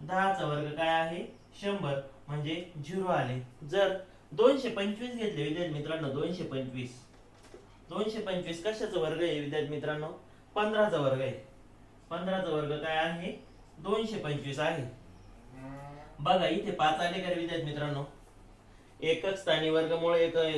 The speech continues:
संख्येचे एकक स्थानी पाच आले आणि इकडं पूर्ण वर्गाचे संख्येचे एकक स्थानी पाच आलेले आहे. आलं लक्षात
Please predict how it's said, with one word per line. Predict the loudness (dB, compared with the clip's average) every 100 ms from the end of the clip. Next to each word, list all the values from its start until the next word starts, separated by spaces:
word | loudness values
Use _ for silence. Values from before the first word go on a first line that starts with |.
| -2
संख्येचे | -2 -2 0 0 2
एकक | 0 -2
स्थानी | -2 0 0
पाच | 2 0 4
आले | 2 2 -2 -8 -20 -16 -2
आणि | 0 0
इकडं | -2 -4 -6 -2 -2 -2 -12 -20 -14 -4
पूर्ण | 0 2
वर्गाचे | 4 4 4 4 2 0 0
संख्येचे | -4 0 0 0
एकक | 0 -2
स्थानी | 0 0 0 -4 -12 -20 -2 6
पाच | 8 8
आलेले | 2 2 0 0
आहे. | 0 -8 -16 -20 -20 -20 -20 -20 -20 -16 0
आलं | 2 4
लक्षात | 2 2 0 -2